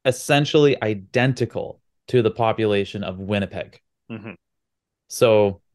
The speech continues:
Speaker 1: there's that. But then if you talk about, you know, which teams have produced more money for the league,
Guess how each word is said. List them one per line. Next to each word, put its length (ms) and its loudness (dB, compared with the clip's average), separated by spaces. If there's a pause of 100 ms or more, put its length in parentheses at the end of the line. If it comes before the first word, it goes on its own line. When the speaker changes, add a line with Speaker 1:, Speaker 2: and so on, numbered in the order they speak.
(1040)
Speaker 1:
there's 240 4
that. 380 2
But 140 2
then 180 4
if 100 -2
you 140 -4
talk 280 0
about, 340 2
you 140 -4
know, 180 -4
which 360 -6
teams 500 -4
have 200 -2
produced 400 -4
more 260 0
money 640 0 (440)
for 200 6
the 140 2
league, 680 0